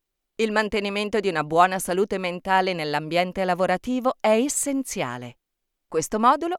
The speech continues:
vi aiuterà a riconoscere i segnali di un collaboratore che vive una condizione di malessere,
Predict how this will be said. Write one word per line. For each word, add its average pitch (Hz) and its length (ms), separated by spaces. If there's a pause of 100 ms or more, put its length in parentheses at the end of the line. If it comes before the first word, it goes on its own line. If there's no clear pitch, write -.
vi 277 140
aiuterà 247 460
a 226 40
riconoscere 180 680
i 156 100
segnali 175 640
di 226 200
un 208 180
collaboratore 233 840
che 262 120
vive 240 280
una 233 280
condizione 247 760
di 220 120
malessere, 143 720